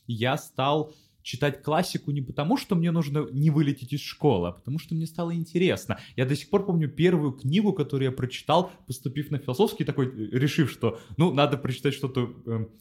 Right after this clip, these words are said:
серьёзнее «Властелина колец». А, я не знаю, почему я живу на этой <laughs> истории про «Властелин колец» уже где-то год, наверное.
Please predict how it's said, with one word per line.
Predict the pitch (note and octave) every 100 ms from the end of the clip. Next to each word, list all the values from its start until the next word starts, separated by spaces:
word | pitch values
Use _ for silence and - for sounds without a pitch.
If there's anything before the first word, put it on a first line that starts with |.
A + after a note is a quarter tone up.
| _ -
серьёзнее | - C#3+ D3 C3+ B2
«Властелина | A#2+ - B2
колец». | A#2 B2 F#2+ - - - -
А, | G#2+ G2 -
я | A2 B2
не |
знаю, | B2+ B2+
почему | - A#2
я | G#2
живу | A2+ A2
на | G2
этой | G2 G#2+
<laughs> | F#3 - F#3
истории | - C#3 B2+
про | F#3+
«Властелин | C#3+ E3+ E3 D#3
колец» | F3+ D4+ G#3+
уже | E3+
где-то | D3 E3 D#3+
год, | D3+ D#3+ -
наверное. | D3+ C#3+ D3 C3+